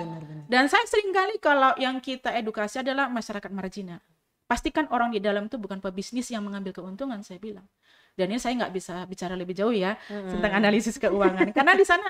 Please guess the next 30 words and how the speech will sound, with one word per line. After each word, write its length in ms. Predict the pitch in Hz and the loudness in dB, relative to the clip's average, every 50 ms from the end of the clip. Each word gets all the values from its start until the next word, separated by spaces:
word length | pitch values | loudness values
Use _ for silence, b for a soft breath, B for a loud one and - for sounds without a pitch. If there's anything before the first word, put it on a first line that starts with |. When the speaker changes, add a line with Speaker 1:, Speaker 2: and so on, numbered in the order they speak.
| - 302 | 2 2
Speaker 2:
ada 240 | 311 269 277 240 | 4 4 4 2
cerita 400 | - - 294 294 - 330 294 - | 2 0 -2 2 2 0 0 2
tentang 320 | - 269 269 269 311 330 302 | 0 -2 2 4 4 4 4
bagaimana 400 | 247 226 220 220 226 240 254 262 | 2 2 2 0 0 0 -2 0
menangkap 400 | 262 247 233 233 226 226 233 214 | -2 -2 -2 -2 -2 -2 -4 -4
peluang 240 | - 247 233 240 247 | -2 -2 -2 -2 -2
menjadi 320 | 247 220 190 185 202 196 208 _ _ | -2 -4 -4 -4 -4 -6 -8 _ _
bisnis 400 | 196 214 208 - - 220 196 - | -4 -4 -4 -2 -4 -6 -6 -4
yang 160 | - 196 196 | -6 -6 -6
berkelanjutan. 640 | 190 180 _ - 185 180 175 180 175 - - 170 _ _ _ _ _ _ _ _ _ _ _ _ _ 165 | -6 -8 _ -10 -12 -10 -10 -12 -12 -12 -14 -16 _ _ _ _ _ _ _ _ _ _ _ _ _ _
Speaker 1:
Wow, 240 | 170 185 185 165 143 _ _ _ | -10 -10 -10 -10 -12 _ _ _
dari 480 | _ 165 190 202 202 208 214 214 220 208 _ _ _ | _ 2 4 4 6 6 4 2 0 -2 _ _ _
keranjang 400 | - 226 226 214 214 208 208 208 | 8 8 8 8 8 2 2 4
bocor 320 | 190 190 196 - 277 311 | 4 2 2 2 0 2
bisa 160 | 285 294 - | 2 4 4
ditangkap 480 | 277 254 247 - 240 233 226 247 320 262 | 4 2 8 8 6 8 8 4 2 4
jadi 200 | 226 269 247 262 - | 4 2 0 0 2
peluang 240 | 262 262 254 254 254 | 2 2 2 4 6
bisnis. 400 | 302 392 392 359 359 370 - 440 | 4 6 6 6 6 6 6 6
Speaker 2:
Iya. 160 | 214 180 B B B B | 4 4 B B B B
Speaker 1:
Kayaknya 260 | - 320 349 392 427 415 | 8 8 8 8 6 2
kita 140 | 415 - 403 330 | 4 6 6 6
butuh 240 | 339 - 339 311 | 4 4 2 0
podcast 720 | - - 320 311 311 311 _ - 302 302 294 311 - - - 240 | 6 10 10 10 10 8 _ 8 10 10 10 10 6 0 4 6
bertemakan 840 | 233 269 277 _ 294 330 269 269 277 285 - - 285 320 285 269 b b b b b | 6 6 8 _ 6 8 10 10 10 10 12 10 8 8 6 -2 b b b b b
bisnis 560 | b 185 233 349 440 - - 311 403 480 480 | b 12 12 12 12 12 12 6 6 6 6
nih 320 | - 349 262 233 214 202 196 | 6 6 6 8 6 6 4
untuk 240 | 214 226 262 247 220 | 6 6 6 4 6
nextnya. 600 | 233 247 247 247 247 247 - 254 233 226 208 190 B B B B | 8 10 10 10 8 4 0 6 10 10 10 10 B B B B
Nah, 160 | - 403 415 | 8 8 8